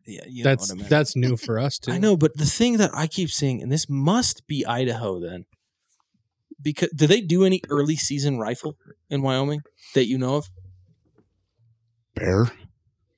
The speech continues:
Speaker 1: 'cause I've, I keep s-, I, it's gotta be Idaho then,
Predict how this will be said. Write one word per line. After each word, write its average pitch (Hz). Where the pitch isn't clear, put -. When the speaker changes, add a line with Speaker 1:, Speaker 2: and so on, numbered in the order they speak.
Speaker 1:
'cause 156
I've, 170
I 151
keep 226
s-, -
I, 139
it's -
gotta 175
be 160
Idaho 156
then, 117